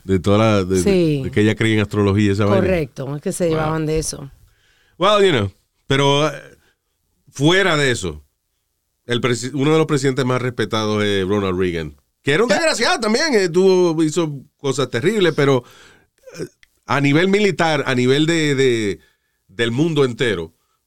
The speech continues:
Speaker 1: pasaron cosas muy grandes con Ronald Reagan. Primero es que cuando Ga-, eh, Gaddafi se atrevió a invadir una tierra que era aliado de Estados Unidos, ahí mismo vino Reagan y le mandó unos,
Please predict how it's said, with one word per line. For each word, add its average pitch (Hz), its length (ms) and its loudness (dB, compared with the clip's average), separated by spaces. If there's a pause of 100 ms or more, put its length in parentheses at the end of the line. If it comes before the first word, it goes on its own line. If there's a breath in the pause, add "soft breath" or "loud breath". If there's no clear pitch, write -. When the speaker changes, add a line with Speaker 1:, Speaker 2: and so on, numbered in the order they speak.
Speaker 1:
pasaron 131 400 -2
cosas 143 260 -2
muy 135 240 2
grandes 107 380 -2
con 107 180 -8
Ronald 98 260 -4
Reagan. 120 320 -2
Primero 147 460 0
es 185 120 -2
que 185 140 -4
cuando 139 520 0
Ga-, 123 280 0
eh, 107 640 2
Gaddafi 127 460 -2
se 156 100 -4
atrevió 147 540 0
a 139 140 0
invadir 131 600 0 (920)
una 135 260 0
tierra 143 380 0
que 127 80 -2
era 135 140 0
aliado 139 260 2
de 127 60 2
Estados 127 320 0
Unidos, 147 460 2 (120)
ahí 107 260 -2
mismo 135 320 4
vino 127 460 2
Reagan 123 320 0
y 117 60 0
le 110 80 0
mandó 104 260 2
unos, 113 500 2